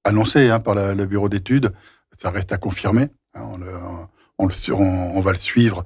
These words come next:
au niveau de la, de la consommation et de la facturation. Sachant que si la facturation, <laughs> si le prix, euh, du kilowatt augmente, euh, ça, ça, ça, ça jouera sur les, les économies, euh, potentielles,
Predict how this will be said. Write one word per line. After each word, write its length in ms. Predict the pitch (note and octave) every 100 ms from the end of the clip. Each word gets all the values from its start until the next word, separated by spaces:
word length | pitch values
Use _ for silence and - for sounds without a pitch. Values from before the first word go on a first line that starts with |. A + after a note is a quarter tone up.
| - _ -
au 120 | G#2
niveau 240 | G2+ G2+
de 80 | F#2
la, 180 | F#2 F#2
de 60 |
la 100 | F#2
consommation 600 | F#2 G2+ - G2+ - A2+
et 20 | G#2+
de 60 |
la 60 | F#2+
facturation. 580 | G#2 G2+ G#2 G#2 D3 C#3 _ _ - _
Sachant 360 | - G#2+ A#2 A2
que 60 |
si 100 | -
la 100 | A2+
facturation, 680 | G2+ A2 - A2+ A2 - C3+ G#2+ -
<laughs> 140 | -
si 180 | - B2
le 60 | G#2+
prix, 360 | - A#2+ A#2+
euh, 1000 | A2 G#2 G2+ G2 G2 F#2+ F#2+ F#2+ F#2+ F#2+
du 140 | F#2 G2+
kilowatt 380 | A2+ A2 G#2+ G#2
augmente, 400 | A2+ A#2+ B2 - _ _ - -
euh, 840 | G2+ G#2 F#2+ F#2 F2+ E2+ F2 F2 E2+
ça, 280 | - G2 F#2
ça, 240 | - F2+
ça, 440 | - G2 F2+ F2 F2
ça 160 | G2
jouera 300 | F#2+ G#2 G#2+
sur 240 | G#2 - F2+
les, 180 | F#2
les 200 | F2+ F#2+
économies, 480 | G2 G2+ G2 G#2 G#2
euh, 160 | G2 F2+
potentielles, 600 | G2+ F2+ F#2 - D3+